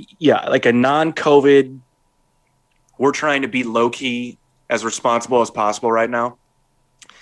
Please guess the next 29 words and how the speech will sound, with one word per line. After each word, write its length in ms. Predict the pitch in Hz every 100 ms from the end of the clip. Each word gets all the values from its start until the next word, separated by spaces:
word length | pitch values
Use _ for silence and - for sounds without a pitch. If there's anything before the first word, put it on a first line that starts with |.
| - - - -
and 120 | 143
not 220 | 151 151
stir 260 | - 147 135
up 180 | 127 131
it, 240 | 123 -
stir 240 | - 139
the 80 | 120
pot 320 | - 123 120
any 160 | 127 120
more 260 | 120 117 117
than 100 | 113
it 100 | 104
needs 300 | 110 113 -
to 80 |
be, 200 | 123 123
because 440 | 120 104 110 104 110
in, 80 | 110
in 180 | 117
a 80 | 107
covid 380 | - 120 113 104
world, 260 | 110 107 110
everyone's 560 | 110 117 110 110 107
sort 140 | 113 107
of 100 | 104
on 140 | 101
high 180 | 110 107
alert, 360 | 101 101 110 113
I 80 |
feel, 320 | 107 127 131